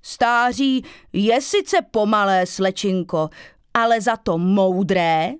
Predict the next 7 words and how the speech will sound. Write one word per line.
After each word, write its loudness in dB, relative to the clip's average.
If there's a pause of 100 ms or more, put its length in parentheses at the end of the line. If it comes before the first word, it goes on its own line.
(120)
a 0
rozumné. 0 (680)
Je 2
lépe 0
nejprve -2 (180)
nastražit -2
uši, -4